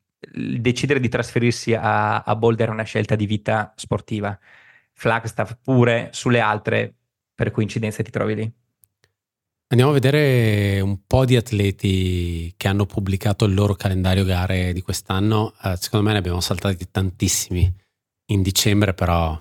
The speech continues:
Speaker 2: vediamo quello che ci siamo segnati in questo mese, perché poi magari tra di voi ci sono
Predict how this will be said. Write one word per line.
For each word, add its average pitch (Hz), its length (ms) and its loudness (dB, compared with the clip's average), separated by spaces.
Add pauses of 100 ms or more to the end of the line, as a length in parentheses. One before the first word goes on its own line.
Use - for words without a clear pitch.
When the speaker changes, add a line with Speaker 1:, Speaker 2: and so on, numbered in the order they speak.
(120)
Speaker 2:
vediamo 104 380 2
quello 101 240 2
che 95 100 2
ci - 120 -2
siamo 95 180 0
segnati 87 760 0
in 85 60 -8
questo 101 280 -4
mese, 110 200 4
perché - 260 -2
poi 98 140 0
magari 87 300 0
tra - 160 -2
di 92 100 -2
voi 92 240 0
ci - 80 -4
sono 87 380 -2